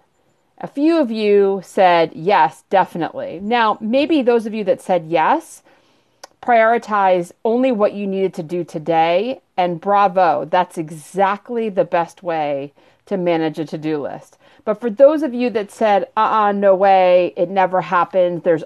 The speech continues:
always too much to do," I'm in your camp. Like, I know that there's always going to be something that I could add to that list.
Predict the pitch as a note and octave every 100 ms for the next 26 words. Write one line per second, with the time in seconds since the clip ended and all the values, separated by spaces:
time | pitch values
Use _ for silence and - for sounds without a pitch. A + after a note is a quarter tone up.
0 | - F#3 F#3+ F#3+ - - F#3 D#3+ - D#3+
1 | E3 E3 F3 B3 D#4 - _ _ _ _
2 | _ - A#3+ C4 C#4+ D4 C#4+ C#4+ A#3+ C4
3 | C4+ - A#3 C#4+ - - _ - G#3 G3
4 | - A#3 B3 B3+ C4+ C#4 C4+ - - G#3
5 | A#3+ C#4+ A#3 G3+ B3 B3+ - B3+ D#4+ D4
6 | C#4 C4 B3 B3+ B3 G#3+ G3 A#3 A3+ B3
7 | B3 A3+ - F#3+ F#3 G#3+ - F#3 F#3 A#3
8 | A3+ A#3 - E4 - - -